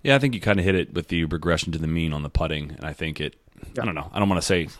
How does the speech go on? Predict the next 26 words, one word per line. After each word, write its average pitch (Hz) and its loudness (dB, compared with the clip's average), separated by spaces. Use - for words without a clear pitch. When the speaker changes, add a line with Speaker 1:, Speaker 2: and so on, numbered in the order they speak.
Speaker 1:
to 117 -4
generalize 82 4
it, 78 -4
but 78 0
it 80 -4
could 87 -2
have 82 -2
had 82 2
a 78 -2
trickle 82 -4
down 78 -2
effect 80 -4
on 80 -2
his 78 -6
ball 80 -2
striking, 76 -4
right? 76 -2
He 78 -2
didn't 78 -2
have 76 -4
the 76 -6
same 78 -6
confidence 76 -6
in 78 -6
the 73 -4
putter 73 -6